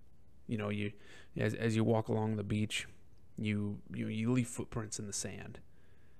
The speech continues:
and, and you can look back, and you can see your footprints, but the, the tide has washed over your footprints and are sort of erasing them. You can still see 'em there. They're starting to fade, but they're still there. And then you look ahead of you,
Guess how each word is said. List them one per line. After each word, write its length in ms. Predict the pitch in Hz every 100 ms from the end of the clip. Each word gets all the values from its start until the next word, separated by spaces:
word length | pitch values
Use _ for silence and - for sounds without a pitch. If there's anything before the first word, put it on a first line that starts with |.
| - -
and, 380 | 110 101 101 101
and 140 | 107
you 100 | 107
can 160 | 104 107
look 220 | 117 117
back, 460 | 113 113 104 - - - - - - -
and 140 | 107
you 80 | 120
can 120 | 135
see 160 | 123 139
your 120 | 113
footprints, 560 | - - - 110 101 -
but 460 | 113 117 104 - - - -
the, 340 | 110 104 101 -
the 80 | 117
tide 440 | - 131 135 110
has 160 | 107 110
washed 340 | 107 107 -
over 200 | 113 107
your 120 | 78
footprints 600 | - - - - - - - - - -
and 140 | - 104
are 60 |
sort 340 | 104 - 110 104
of 220 | 101 - -
erasing 540 | 113 107 104 - 95
them. 140 | 98
You 100 | 139
can 100 | 160
still 180 | 165 208
see 260 | 185 - 170
'em 200 | 120 110
there. 400 | 117 113 87 -
They're 100 | 123
starting 320 | 113 127 - 104
to 60 |
fade, 480 | - 123 117 98 107 - - - -
but 120 | 113
they're 100 | 113
still 240 | - 170
there. 320 | 113 131 127
And 200 | 107 113
then 120 | 120 127
you 100 | 123
look 160 | 120
ahead 240 | 107 113 147
of 120 | 120
you, 260 | 110 110